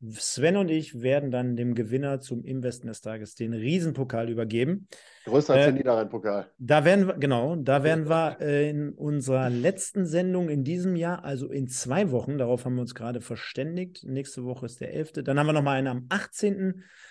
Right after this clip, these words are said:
Speaker 1: Da werden wir noch ein großes Special machen rund um die dritte und vierte Liga. Da fassen wir das Ganze tabellarisch auch nochmal zusammen. Demnach dieses Wochenende Anton Heinz mit Im Westen des Tages.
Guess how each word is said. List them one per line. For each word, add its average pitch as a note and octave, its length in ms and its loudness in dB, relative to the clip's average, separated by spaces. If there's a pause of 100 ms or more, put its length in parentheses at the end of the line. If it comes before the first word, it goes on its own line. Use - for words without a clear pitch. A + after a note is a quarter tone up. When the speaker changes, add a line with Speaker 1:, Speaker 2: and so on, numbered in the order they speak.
(120)
Speaker 1:
Da B2+ 80 -4
werden D3+ 120 2
wir D3+ 80 4
noch D3 200 4
ein D3 120 0
großes D3 400 0
Special D#3+ 340 0
machen C#3 300 -2
rund D3+ 340 0
um C#3+ 180 -4
die C3 160 0
dritte D3 400 -2
und C#3+ 220 -4
vierte C#3+ 320 -6
Liga. D3+ 500 -4
Da A#2+ 120 -4
fassen B2+ 280 -6
wir A#2+ 60 -4
das A#2 140 -8
Ganze B2 260 -8
tabellarisch B2 560 -2
auch C#3+ 140 -4
nochmal C#3 240 -2
zusammen. C3 400 -2 (420)
Demnach D3+ 520 4 (180)
dieses C#3 360 0
Wochenende B2 720 -2
Anton D3 400 0
Heinz C3 300 0
mit B2 320 -4
Im F3 280 2
Westen D3+ 360 0
des B2+ 160 -6
Tages. D3 520 0